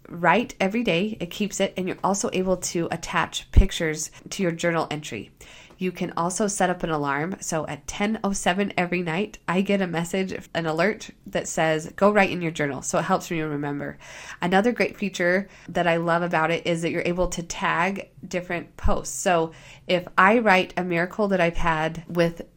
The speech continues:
Beauty Revived, I can tag it with a Beauty Revived tag, and then I can search for it when I need to. If I fi-, if I write about my little girl, I can tag it with Lark, and then if I need to search through my Lark stories, then I can find them.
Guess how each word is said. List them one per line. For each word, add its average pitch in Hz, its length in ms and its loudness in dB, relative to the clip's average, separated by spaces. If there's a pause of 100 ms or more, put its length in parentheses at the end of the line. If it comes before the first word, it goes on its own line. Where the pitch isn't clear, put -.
(140)
Beauty 185 280 2
Revived, 165 640 0 (100)
I 185 120 0
can 180 180 -2
tag 170 320 -2
it 214 80 2
with 180 140 -2
a 170 60 -2
Beauty 175 260 -4
Revived 165 400 0
tag, 196 340 0 (240)
and 180 160 -4
then 170 260 2
I 165 180 -4
can 165 420 -6 (100)
search - 380 -2
for 151 180 2
it - 80 -4
when 160 140 -2
I 160 80 0
need 185 220 -2
to. 151 240 -4 (300)
If 180 140 0
I 175 240 8
fi-, 180 340 2
if 185 140 0
I 175 80 6
write 175 340 2
about 170 440 2
my 165 380 -2
little 160 280 -4
girl, 202 420 2 (160)
I 170 100 -2
can 165 280 -6
tag 170 320 -4
it 170 140 -2
with 160 180 -6
Lark, 175 520 0 (180)
and 175 120 -4
then 175 380 -2 (380)
if 170 120 -8
I 165 60 -2
need 170 140 -4
to 156 80 -4
search 202 320 -4
through 170 500 -2
my 160 220 -6
Lark 160 320 0
stories, 240 460 -2
then 180 140 2
I 165 100 -4
can 165 160 -6
find 165 300 -6
them. 147 220 -4